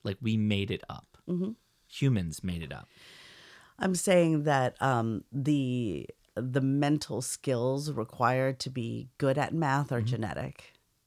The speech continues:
Speaker 1: I, um, there are many things I'm good at that are math adjacent. Or part of math.
Speaker 2: But
Speaker 1: It's just a
Speaker 2: n-,
Speaker 1: different
Speaker 2: not math.
Speaker 1: I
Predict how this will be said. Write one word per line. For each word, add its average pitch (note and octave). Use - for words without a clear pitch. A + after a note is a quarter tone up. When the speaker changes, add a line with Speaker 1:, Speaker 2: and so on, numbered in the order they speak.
Speaker 1:
I, C3+
um, D3
there F3
are E3+
many F3+
things A#2+
I'm G#2
good F#2+
at F2+
that F2
are F2
math F#2
adjacent. -
Or G#2+
part B2
of F#2+
math. F2+
Speaker 2:
But C#3+
Speaker 1:
It's -
just C3
a G#2
Speaker 2:
n-, F#2
Speaker 1:
different D#3
Speaker 2:
not C3
math. -
Speaker 1:
I D2+